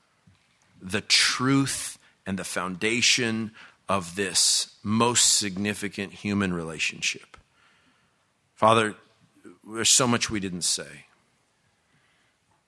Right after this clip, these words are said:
Marriage is not the chief end of man. And so for those here who are called to celibacy or singleness,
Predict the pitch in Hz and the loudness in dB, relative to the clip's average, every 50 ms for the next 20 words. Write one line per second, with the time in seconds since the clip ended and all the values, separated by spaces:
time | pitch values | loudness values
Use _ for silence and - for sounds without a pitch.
0 | _ _ - 101 113 123 131 131 127 107 107 113 101 110 113 98 - 101 92 - | _ _ -4 0 2 6 6 6 6 4 2 -2 -2 -2 -4 -6 -6 -6 -4 -4
1 | - 107 95 - - 92 85 78 80 76 82 87 82 78 76 76 76 85 _ _ | -2 -4 -4 -8 -8 -8 -8 -8 -10 -10 -10 -12 -10 -12 -12 -14 -18 -20 _ _
2 | _ _ _ _ _ _ _ _ _ _ _ _ _ _ _ _ _ _ _ _ | _ _ _ _ _ _ _ _ _ _ _ _ _ _ _ _ _ _ _ _
3 | _ _ _ _ _ - 98 95 98 95 - - 113 104 95 - - 104 98 107 | _ _ _ _ _ -10 -6 -4 -2 0 2 2 2 0 0 -2 -2 0 0 2
4 | 107 101 - - - 117 110 107 95 92 110 104 98 95 90 - _ - - 117 | 2 2 2 0 0 0 0 -2 -2 -2 -2 -2 -2 -2 -4 -6 _ -2 0 0
5 | 104 98 87 - - 92 87 87 - - - - - - 165 151 135 117 101 - | 0 0 -2 -6 -6 -6 -8 -10 -14 -10 -2 0 2 4 4 4 4 2 2 2
6 | - - 101 90 87 90 - - - - 143 139 131 123 110 101 90 80 71 69 | 0 0 0 -2 -2 0 2 2 2 2 2 0 0 -2 -2 -2 -4 -8 -8 -6
7 | - - - - - | -4 -4 -4 -4 -6